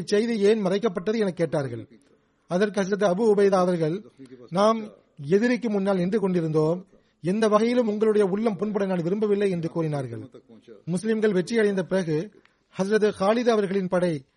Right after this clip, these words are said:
ஈராக்கிற்கு திரும்பிச் செல்ல ஆயத்தமானது. அப்போது ஹசரத் அபு உபைதா அவர்கள் ஹசரத் ஹாலித் அவர்களை சிறிது நேரம் தம்மிடத்தில் இருக்கச் செய்தார்கள். ஹசரத் ஹாலித் அவர்கள் புறப்பட தயாரான போது அவர் மக்களை பார்த்து,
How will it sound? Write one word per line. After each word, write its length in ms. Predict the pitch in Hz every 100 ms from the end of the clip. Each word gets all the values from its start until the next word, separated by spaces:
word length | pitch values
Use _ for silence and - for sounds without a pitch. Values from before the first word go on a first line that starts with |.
| _ _
ஈராக்கிற்கு 580 | 175 226 226 220 202 196
திரும்பிச் 320 | 180 202 208
செல்ல 300 | 196 185 160
ஆயத்தமானது. 640 | 185 185 165 156 143 131 170 - _ _ _ _
அப்போது 400 | - 165 208 202
ஹசரத் 260 | 185 208 190
அபு 200 | 180 214
உபைதா 140 | 202 208
அவர்கள் 500 | 202 196 185 185 226 - - _ -
ஹசரத் 340 | 190 208 202 -
ஹாலித் 260 | - 214 226
அவர்களை 520 | 214 190 185 170 117 - _ 113 110
சிறிது 380 | 110 233 226 208
நேரம் 400 | 202 202 180 -
தம்மிடத்தில் 420 | 202 226 208 202
இருக்கச் 260 | 170 165 170
செய்தார்கள். 540 | 170 151 135 120 107 _ _ _ 104 104 117
ஹசரத் 380 | 185 196 190 180
ஹாலித் 280 | 180 208 208
அவர்கள் 460 | 202 190 170 208 - _ _ -
புறப்பட 500 | 202 226 226 208 151
தயாரான 500 | 170 196 202 190 175
போது 440 | 160 156 151 214 _ _ _ _ -
அவர் 240 | 185 208
மக்களை 360 | 175 170 208 185
பார்த்து, 640 | 170 175 165 151 202